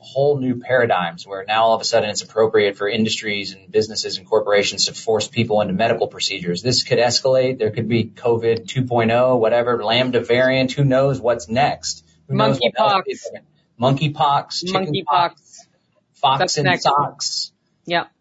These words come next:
Speaker 1: One fish, two fish, three fish, blue fish. I mean,
Speaker 2: Yep.
Speaker 1: it's a crazy world.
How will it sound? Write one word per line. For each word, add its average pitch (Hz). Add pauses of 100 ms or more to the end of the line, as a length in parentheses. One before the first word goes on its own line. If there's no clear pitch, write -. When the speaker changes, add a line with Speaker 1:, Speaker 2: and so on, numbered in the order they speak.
(380)
Speaker 1:
One 135
fish, 135
two 143
fish, 139
three 139
fish, 139
blue 135
fish. 143 (160)
I 120
mean, 131
Speaker 2:
Yep. 233 (720)
Speaker 1:
it's 123
a 135
crazy 156
world. 160